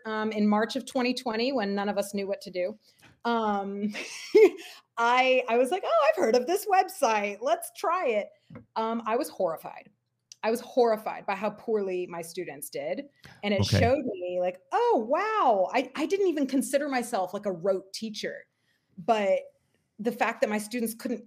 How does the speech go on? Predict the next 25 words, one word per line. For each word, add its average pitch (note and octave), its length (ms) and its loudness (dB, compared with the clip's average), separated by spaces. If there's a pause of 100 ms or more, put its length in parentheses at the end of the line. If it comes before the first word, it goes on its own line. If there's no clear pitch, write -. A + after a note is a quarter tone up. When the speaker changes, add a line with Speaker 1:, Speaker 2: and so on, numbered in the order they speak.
(380)
Speaker 1:
read, G3 640 -4 (200)
I F#3 120 -2
was G3 120 -6
like, G#3 220 -2
"Oh F#3+ 80 -2
my F3 140 -4
gosh, G#3+ 280 0
they G3 160 -2
learned, F#3 380 -2
they, F#3+ 300 -6
they F#3+ 80 -2
copy - 400 -4
me, - 300 -16
they F3 140 -6
imitate." F#3+ 500 -2 (460)
This A2+ 160 4
is D#3+ 80 6
Speaker 2:
Mm-hmm. F3 100 2
Speaker 1:
terrible. G#4 560 4 (380)
Anyways, A3+ 560 4
and A3+ 220 0
then A#3 200 4
the A3+ 60 2
next C4 360 2
year G3+ 420 2